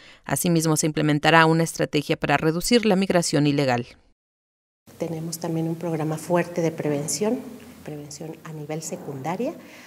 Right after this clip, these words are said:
Speaker 2: precisamente para que los chavos identifiquen los riesgos de una migración indocumentada y poderles, eh, acercar alternativas a ellos de trabajo, de intercambios escolares,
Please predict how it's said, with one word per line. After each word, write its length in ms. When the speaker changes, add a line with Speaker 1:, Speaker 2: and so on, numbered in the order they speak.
Speaker 2:
precisamente 760
para 280
que 80
los 220
chavos 340
identifiquen 880
los 220
riesgos 420
de 80
una 180
migración 680
indocumentada 960
y 180
poderles, 680
eh, 320
acercar 680
alternativas 1080
a 100
ellos 320
de 80
trabajo, 680
de 80
intercambios 600
escolares, 920